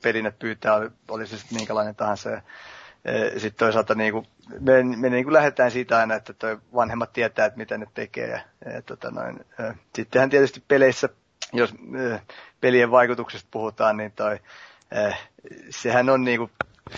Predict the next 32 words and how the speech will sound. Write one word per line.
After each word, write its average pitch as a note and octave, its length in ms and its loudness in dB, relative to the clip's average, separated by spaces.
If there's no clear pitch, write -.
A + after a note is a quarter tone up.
todella A#2 340 2
toi, A2 240 -4
e, A2 320 -8
epämääräistä, A2 680 0
että A#2 120 -12
miten A2 220 -4
se G#2+ 140 -12
vaikuttaa G#2+ 440 0
yksilöön. G#2+ 480 -8
Että - 240 -12
jos - 280 -10
sä, C3 60 0
jos B2 220 -4
sä C3+ 60 4
annat B2+ 200 2
jonkun B2+ 340 -2
potkimispelin, A2+ 920 -2
e, - 40 -4
alle A#2+ 200 4
seitsemänvuotiaalle, G#2+ 1040 0
niin A#2+ 120 -8
se A#2 140 2
helposti A#2+ 360 2
johtaa A2+ 260 -2
siihen, A2 120 -2
että G#2+ 120 -8
ne G2+ 40 -10
skidit A2 400 -6
potkii G#2+ 340 -6
toisiaan G#2 360 -4
seuraavana G#2 360 -2
päivänä G#2+ 320 -2